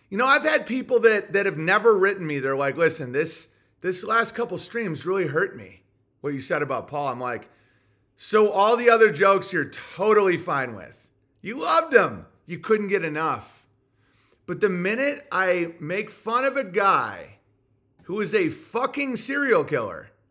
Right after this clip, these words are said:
of Christians, "Oh, but he was just trying to follow the law for the Jew. He was just trying." The amount of excuses I've heard for this piece of shit is crazy.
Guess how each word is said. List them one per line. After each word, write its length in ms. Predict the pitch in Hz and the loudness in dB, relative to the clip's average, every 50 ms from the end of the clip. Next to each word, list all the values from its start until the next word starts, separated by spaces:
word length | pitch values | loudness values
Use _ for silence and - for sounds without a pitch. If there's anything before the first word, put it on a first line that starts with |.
| _ _ | _ _
of 280 | - 214 302 311 320 - | 2 4 4 4 2 0
Christians, 880 | - 262 285 320 320 - - - 214 151 110 87 - - - - - - _ _ _ _ _ _ _ _ _ - - _ | -4 -2 0 0 0 -2 -2 -4 -4 -4 -4 -8 -12 -14 -14 -14 -14 -16 _ _ _ _ _ _ _ _ _ -20 -8 _
"Oh, 120 | - 320 | 0 2
but 100 | 339 339 | 2 2
he 80 | 339 339 | 2 0
was 140 | 330 320 311 | 0 0 -2
just 140 | 330 - - | -4 -6 -4
trying 280 | - 269 294 320 320 | -4 -4 -2 -2 -2
to 100 | 277 302 | -2 -4
follow 220 | - - 285 285 262 | -4 -4 -4 -2 0
the 100 | 254 247 | 0 0
law 240 | 247 254 262 285 | 0 -2 -2 -4
for 120 | 277 277 233 | -4 -6 -8
the 100 | 233 214 | -12 -12
Jew. 520 | 170 175 247 269 285 277 233 233 233 - - _ _ _ _ _ _ | -10 -8 -6 -4 -4 -4 -4 -4 -6 -10 -14 _ _ _ _ _ _
He 120 | - 285 | -6 -6
was 120 | 320 285 220 | -4 -4 -4
just 180 | 330 311 - | -6 -6 -8
trying." 540 | - - - 254 262 277 294 285 262 233 - - _ _ _ _ _ _ | -10 -10 -10 -8 -6 -4 -4 -4 -4 -6 -8 -14 _ _ _ _ _ _
The 60 | 190 220 | 2 2
amount 380 | 220 214 220 233 294 320 330 | 4 4 2 0 0 0 -2
of 160 | 330 311 254 | -2 -2 -2
excuses 720 | 247 214 151 - - - 208 226 262 277 202 - 220 180 165 | -2 -2 -2 -4 -4 -4 -4 -4 -4 -4 -4 -4 -4 -4 -4
I've 240 | - 160 180 226 226 | -2 0 0 0 0
heard 300 | 202 185 208 240 240 - | 0 2 2 2 2 0
for 80 | 180 170 | -4 -6
this 180 | 139 143 131 | -6 -8 -6
piece 260 | - 170 151 139 139 | -6 -6 -6 -6 -6
of 60 | 143 123 | -8 -10
shit 240 | - - 156 135 | -8 -6 -6 -6
is 140 | 117 110 104 | -6 -8 -12
crazy. 500 | - - - 180 208 196 135 110 85 - | -10 -6 -2 0 0 0 -2 -4 -8 -16